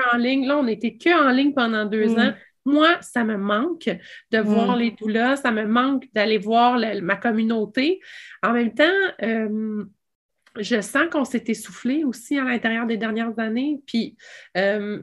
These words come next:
Speaker 1: je pense que, je pense que si moi, je ressens le besoin d'aller vers les gens comme ça, ben, je suis probablement pas, probablement pas la seule. Puis la réponse aussi de la communauté était super
Speaker 2: Ouais.
Speaker 1: positive.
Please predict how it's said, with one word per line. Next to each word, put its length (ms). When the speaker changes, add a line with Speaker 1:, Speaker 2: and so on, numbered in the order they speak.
Speaker 1:
je 160
pense 220
que, 300
je 100
pense 200
que 80
si 200
moi, 200
je 60
ressens 300
le 80
besoin 340
d'aller 280
vers 200
les 160
gens 180
comme 200
ça, 200
ben, 140
je 60
suis 100
probablement 460
pas, 160
probablement 460
pas 100
la 140
seule. 240
Puis 180
la 120
réponse 500
aussi 260
de 40
la 100
communauté 500
était 160
super 520
Speaker 2:
Ouais. 220
Speaker 1:
positive. 480